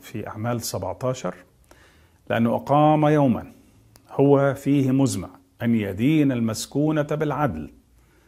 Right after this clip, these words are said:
برجل قد عينه مقدما للجميع إيمانا إذ أقامه من الأموات." نعم، هذا هو المسيح. الحاجة الرابعة والأخيرة اللي عايز أختم بيها هي إن معادلة المسيح للآب في الأعمال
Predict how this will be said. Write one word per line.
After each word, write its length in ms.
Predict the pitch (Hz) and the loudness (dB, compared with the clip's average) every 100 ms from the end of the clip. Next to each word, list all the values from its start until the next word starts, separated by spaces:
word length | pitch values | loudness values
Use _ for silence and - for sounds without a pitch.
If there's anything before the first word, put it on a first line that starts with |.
| _ 95 | _ -2
برجل 560 | 110 143 165 202 220 - - _ - | 4 6 6 4 2 -6 -20 _ -6
قد 200 | 107 95 | -4 -4
عينه 600 | 90 107 131 151 143 175 - _ _ | -6 -4 0 2 2 -4 -8 _ _
مقدما 680 | - - 113 92 101 175 139 | -8 -6 -6 -6 0 2 2
للجميع 540 | 107 104 107 123 151 131 | -2 -4 -4 0 0 0
إيمانا 680 | 117 110 131 156 180 190 185 - - | -4 -2 0 2 2 -2 -6 -18 -4
إذ 160 | 123 117 117 | -2 0 -4
أقامه 580 | - 151 165 139 117 | -4 0 2 2 0
من 220 | 110 156 170 | 0 2 2
الأموات." 640 | 147 135 143 175 196 - - _ _ _ _ _ _ _ - | 0 0 2 0 -2 -8 -20 _ _ _ _ _ _ _ -10
نعم، 560 | 120 117 135 135 131 - - | -4 -2 0 -2 -6 -14 -6
هذا 220 | 110 110 | -4 -4
هو 160 | 117 | -4
المسيح. 540 | 127 127 - 90 - - _ _ _ _ | -4 -6 -8 -10 -12 -20 _ _ _ _
الحاجة 240 | - 139 127 | -4 4 6
الرابعة 340 | 131 135 98 | 8 6 4
والأخيرة 440 | 95 - 139 120 | -2 -6 -2 -2
اللي 140 | 95 95 | -2 -4
عايز 220 | 104 95 | -6 -8
أختم 260 | - - 107 | -10 -8 -6
بيها 260 | 113 104 | -6 -4
هي 260 | 120 110 110 - | -2 -2 -4 -8
إن 100 | 113 | -10
معادلة 440 | 104 104 156 147 131 | -8 -2 0 2 0
المسيح 560 | 120 104 - 135 123 104 | 0 -2 -2 -2 -2 -6
للآب 400 | 101 117 117 110 | -4 -2 -2 -4
في 180 | - 110 | -12 -14
الأعمال 640 | - 92 92 110 107 | -12 -10 -4 -2 -2